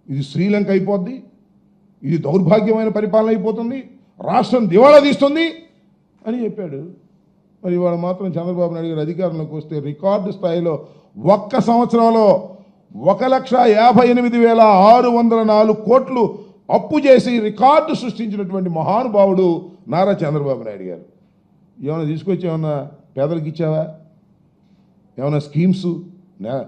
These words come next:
అమలు చేసావా అంటే, అహం. ఎక్కడ పోయినాయి డబ్బులన్నీ? ఎవరి జేబుల్లోకి పోయినాయి? అర్థం కానటువంటి పరిస్థితి. అలాంటి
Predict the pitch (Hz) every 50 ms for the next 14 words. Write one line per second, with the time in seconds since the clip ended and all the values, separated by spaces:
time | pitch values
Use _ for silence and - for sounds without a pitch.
0 | - - _ _ _ _ - 101 156 190 185 185 185 175 185 190 175 175 175 175
1 | 165 175 170 139 143 135 185 185 - - - - _ _ _ _ _ _ _ _
2 | _ - 101 - 170 180 180 190 190 185 190 185 185 175 185 185 196 202 233 -
3 | - - - - _ _ _ - 104 139 165 170 185 196 196 202 202 202 190 175
4 | 202 214 220 262 - - - - _ _ _ _ _ _ _ _ _ _ _ -
5 | 180 202 202 233 262 269 262 240 208 202 190 151 180 170 156 143 147 143 - -
6 | 117 113 110 - _ _ _ _ _ - - 156 214 233 247 240 196 233 233